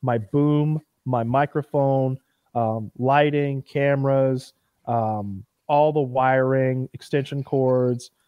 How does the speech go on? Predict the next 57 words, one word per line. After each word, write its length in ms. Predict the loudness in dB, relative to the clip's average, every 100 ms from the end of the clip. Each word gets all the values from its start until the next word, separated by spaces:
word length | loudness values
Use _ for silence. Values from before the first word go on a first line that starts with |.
| _ _ _
you 100 | -2
know, 100 | -2
all 260 | 2 2 4
my 120 | 2
toiletries, 1160 | -4 -2 0 0 0 0 0 2 0 0 -4 -12 _ _ _ _
uh, 360 | -2 0 0 -2 -4
everything 380 | 0 2 0 0
I 80 | -2
could 140 | -2
need. 180 | -2 -2 0
I 140 | 0
even 180 | 2 0
brought 260 | 0 0 -2
sodas. 680 | -6 -2 0 0 -4 -10 -12 -2
I 100 | 0
was 160 | 0
like, 160 | -2 -2
you 80 | 0
know, 180 | 0
you 160 | 0 0
always 280 | 0 -2 -6 _ _ _
stay 280 | -6 -2 -2
somewhere, 300 | -2 0 0
you 120 | 0
need 160 | -2 -4
soda 360 | -2 2 2
or, 160 | 2 2
like, 160 | 0 -2
whatever 200 | -2 0
you're 80 | -2
gonna 100 | -2
drink. 360 | -4 -4 -6
If 120 | -8
you, 120 | -8 -10 _ _ _ _ _ _ _ _ _ _ -6
I 60 |
brought 280 | 0 2 2
tw-, 140 | -2 -4
I 80 |
brought 220 | 0 0 -2 -12 _
two 140 | -4 -2
twelve 260 | 0 0
packs 220 | 0 -4 -4
of 80 |
soda 280 | -4 0 0
so 140 | 0 -2
I 40 |
wouldn't 160 | 0 -2
have 120 | -4
to 40 |
stop 280 | -4 -4 -2
at 60 | -6
a 40 |
store. 320 | -6 -4 -4 -8 _ _ 0
I 100 | 2
left 480 | 2 2 2 0 0
my 180 | 0
laptop, 840 | 2 2 2 0 -6 -6 -6 -8